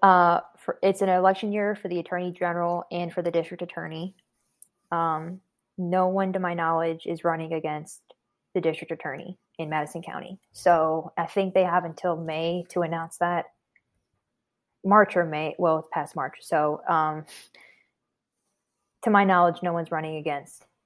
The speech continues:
uh, Rob Broussard. For the attorney general spot, um, they have until the general election, or the, the,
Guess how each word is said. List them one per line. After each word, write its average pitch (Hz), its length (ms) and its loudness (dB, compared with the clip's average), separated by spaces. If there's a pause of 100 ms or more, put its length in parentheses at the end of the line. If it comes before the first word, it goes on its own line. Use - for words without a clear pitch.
(140)
uh, 151 140 0
Rob 147 220 0
Broussard. - 360 -8 (640)
For 180 400 8
the 175 100 2
attorney 196 280 2
general 214 260 4
spot, 165 680 2 (280)
um, 165 560 -4 (140)
they 180 140 6
have 165 220 2
until 165 720 0 (120)
the 185 80 2
general 185 340 2
election, 170 560 -2 (600)
or 185 140 4
the, 165 200 0 (160)
the, - 80 -16